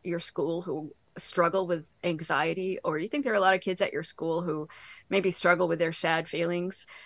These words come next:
And your kids will often say, "Oh, yeah, there's a lot of kids that struggle with that." And they might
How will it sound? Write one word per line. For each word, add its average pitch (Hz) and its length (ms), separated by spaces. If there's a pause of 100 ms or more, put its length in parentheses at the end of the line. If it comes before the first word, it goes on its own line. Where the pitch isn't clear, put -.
(280)
And 226 80
your 254 80
kids 320 180
will 269 120
often 214 340
say, 180 320
"Oh, 240 160
yeah, 190 240
there's 185 160
a 180 40
lot 185 280
of 208 80
kids 170 220
that - 140
struggle 160 320
with 156 140
that." 143 220
And 190 100
they 214 60
might 277 240